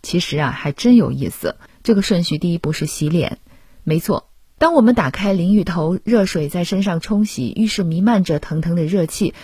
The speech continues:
这个时候我们皮肤的毛孔呢，也悄悄地张开了。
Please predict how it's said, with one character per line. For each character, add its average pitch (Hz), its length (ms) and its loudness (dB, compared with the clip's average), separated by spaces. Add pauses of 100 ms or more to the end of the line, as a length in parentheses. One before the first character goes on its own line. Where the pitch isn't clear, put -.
(140)
这 330 160 0
个 254 80 2
时 214 160 -2
候 190 100 0
我 165 80 2
们 143 200 -2
皮 156 200 -6
肤 - 160 -4
的 240 80 4
毛 156 220 0
孔 190 260 -4
呢， 131 80 -4
也 160 220 -4
悄 247 280 0
悄 240 220 0
地 208 80 0
张 165 300 -2
开 156 260 -4
了。 160 160 -4